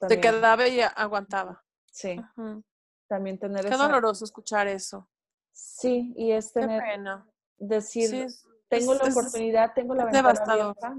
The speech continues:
Speaker 2: ujú,
Speaker 1: Ujú.
Speaker 2: pero no, no sé.
Speaker 1: Sí,
Speaker 2: Bueno.
Speaker 1: sí es devastador.
Speaker 2: Ah, la pregunta que te quería hacer
Speaker 1: Ujú.
Speaker 2: del tema,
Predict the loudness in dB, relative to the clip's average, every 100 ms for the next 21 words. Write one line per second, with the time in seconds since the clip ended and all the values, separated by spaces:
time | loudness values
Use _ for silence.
0 | -12 -10 -8 -10 -10 -14 -18 _ -10 -6
1 | -6 -8 -2 0 0 -2 -8 -10 -12 -16
2 | _ _ _ _ _ _ _ _ _ _
3 | _ _ -20 -20 -20 -20 _ _ -20 -20
4 | -20 _ -6 2 6 4 2 -4 0 2
5 | 4 4 2 0 0 -6 _ _ -18 -6
6 | -2 0 6 6 8 6 6 2 0 -2
7 | -2 0 2 2 0 -2 -2 -4 -16 -20
8 | _ _ _ -2 2 4 4 2 0 -2
9 | 0 -4 -6